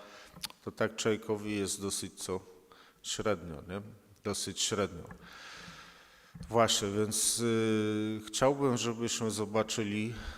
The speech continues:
że jesteśmy w tym bardzo podobni do Boga. Że jesteśmy w tym bardzo podobni do Boga, że zauważcie, co Pismo Święte pokazuje od początku,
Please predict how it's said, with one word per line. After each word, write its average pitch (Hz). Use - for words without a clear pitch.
że 107
jesteśmy 107
w -
tym 104
bardzo 104
podobni 101
do 98
Boga. 87
Że 101
jesteśmy 113
w 110
tym 104
bardzo 107
podobni 101
do 98
Boga, 85
że 92
zauważcie, 107
co 110
Pismo 107
Święte 107
pokazuje 101
od -
początku, -